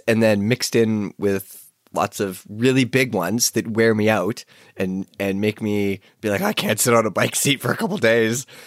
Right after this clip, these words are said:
And then I do a whole bunch of shorter rides, and then I do a handful of big ones that wear me out again. Um, so definitely covering ground. I wanna cover ground.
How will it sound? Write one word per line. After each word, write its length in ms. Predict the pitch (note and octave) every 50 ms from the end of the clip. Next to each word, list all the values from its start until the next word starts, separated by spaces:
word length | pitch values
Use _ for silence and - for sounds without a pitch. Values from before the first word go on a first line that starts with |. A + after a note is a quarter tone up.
| - - - - -
And 120 | A2+ A#2 A#2
then 80 | A#2 A#2
I 100 | A#2 A#2
do 160 | A2+ B2 A#2
a 40 | G#2+
whole 120 | B2 B2+
bunch 140 | A#2+ B2 -
of 60 | -
shorter 280 | - - B2+ B2+ B2+ B2+
rides, 440 | C3 C3 B2+ B2 B2+ B2+ B2+ A#2
and 200 | - - G#2 G2
then 80 | G2 F#2+
I 100 | F#2+ F#2+
do 400 | F#2+ G2+ G2+ G2 G2 F#2+ F#2+ F#2 -
a 40 | -
handful 280 | G2+ A2+ G#2+ - A2+ A2+
of 60 | -
big 140 | - G#2 G2
ones 180 | G2 G2+ G2+ F#2+
that 100 | G2+ F#2
wear 140 | G2 G2+ G2+
me 140 | G2 G2 G2
out 100 | G2 G2+
again. 320 | G2+ A2 G#2+ A2 G#2+ G#2+ - _ _ _ _ _ - - _ _ _ _ -
Um, 300 | - A#2+ A2 G#2+ A2 A#2
so 160 | A2 - -
definitely 320 | - - D#3+ E3 - A#3 G3+
covering 380 | - - - D#3 D3+ D#3+ C#3+ A#2+
ground. 400 | G2 G#2+ A2 G#2 G#2 F#2 E2+ E2+
I 60 | G#2+
wanna 160 | C#3+ G3+ G3+
cover 220 | - - F#3+ E3+ D3+
ground. 360 | C#3 D#3 F3 D3 F#2 -